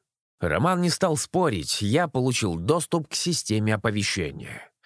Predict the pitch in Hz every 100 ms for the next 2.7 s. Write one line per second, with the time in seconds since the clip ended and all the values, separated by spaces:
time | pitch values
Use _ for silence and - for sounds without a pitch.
0 | - - - 107 160 160 156 127 139 175
1 | 170 117 101 104 107 110 131 120 117 123
2 | 123 113 107 101 120 165